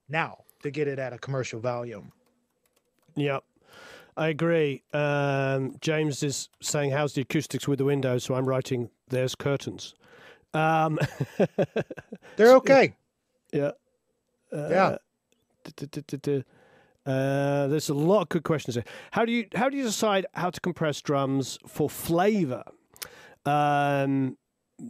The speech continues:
Speaker 2: do you use them to get sort of more groovery or watery? These are lots of terminologies, more snappy and punchy, slow attack, fast release. I mean, how do you decide? I suppose, you know, song by song, tempo by tempo.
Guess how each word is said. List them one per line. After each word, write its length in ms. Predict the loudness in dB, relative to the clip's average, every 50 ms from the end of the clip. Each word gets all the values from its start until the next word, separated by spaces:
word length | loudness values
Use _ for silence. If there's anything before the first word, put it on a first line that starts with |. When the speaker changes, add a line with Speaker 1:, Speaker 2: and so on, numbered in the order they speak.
| -12 -6
Speaker 2:
do 140 | -4 -2
you 120 | 0 0 0
use 260 | 0 0 0 0 -2
them 120 | -2 -2 -2
to 100 | -2 -2
get 200 | -2 -2 -2 -4 _
sort 240 | -10 -4 -4 -2 0
of 120 | -2 0 0
more 220 | 2 2 2 0
groovery 720 | 0 0 2 4 4 4 4 2 2 2 2 2 2 0 0
or 180 | 0 0 0
watery? 640 | 0 0 0 2 2 2 0 0 0 0 0 0 0
These 180 | 0 -2 0 0
are 40 | -2
lots 220 | -2 -4 -6 -10
of 100 | -10 -12 _ _ _
terminologies, 560 | -4 -2 0 0 0 0 0 0 -2 -2 -2
more 180 | 0 0 -2 -2
snappy 420 | -2 -4 -4 -4 -4 -4 -2 -2
and 140 | -2 -2 -2
punchy, 340 | -2 -4 -4 -2 -2 -2 -2
slow 240 | -2 -2 -2 -2 -2
attack, 380 | -2 -2 -2 -4 -4 -6 -10 -16 -20 -20 -20 -20 -20
fast 380 | -8 -4 -2 0 0 -2 -2 -2
release. 300 | 0 0 0 -2 -2 -6 -14 -20 -20 -20 -20 -20 -20 -20 -20 -20 -20 -20 _ _ _ _ _ _ _ _ _ _ _ _ _ -4
I 120 | -2 0
mean, 240 | 0 0 0 0 0
how 240 | 0 2 2 2 2
do 60 | 2
you 100 | 0 0
decide? 440 | -2 -2 0 0 2 2 2 2 0
I 60 | -2
suppose, 480 | -2 -2 -2 0 0 0 -2 -4 -4
you 80 | -4 -2
know, 160 | -2 -2 -4 -6 -8 -18 _ _ _ _ _ _ _ _ _
song 240 | -4 -2 -2 0 0
by 120 | 0 -2
song, 400 | 0 2 2 4 4 2 2 0
tempo 280 | 0 -2 -2 0 -2 -2
by 140 | 0 -2
tempo. 760 | -2 0 0 0 0 0 0 0 0 2 2 2 2 0 0